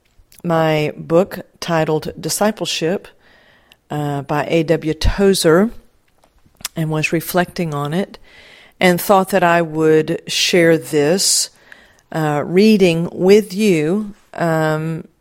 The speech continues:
to show that in every generation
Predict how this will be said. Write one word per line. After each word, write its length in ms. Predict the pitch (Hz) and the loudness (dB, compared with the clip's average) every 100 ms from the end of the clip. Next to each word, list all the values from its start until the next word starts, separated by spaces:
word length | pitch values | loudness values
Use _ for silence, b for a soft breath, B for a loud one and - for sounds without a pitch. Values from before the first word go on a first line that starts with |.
| _ | _
to 480 | - - 190 175 170 b b b b | -6 2 4 4 0 b b b b
show 640 | - - 240 233 226 190 185 | -4 0 0 2 2 2 0
that 460 | 165 185 170 156 | 0 0 2 0
in 240 | - 185 - | -2 -4 0
every 400 | 202 214 254 247 | 2 2 -2 -6
generation 1120 | 202 220 196 175 180 208 - - - 156 170 | -2 -2 0 0 0 0 -2 -6 -10 -12 -16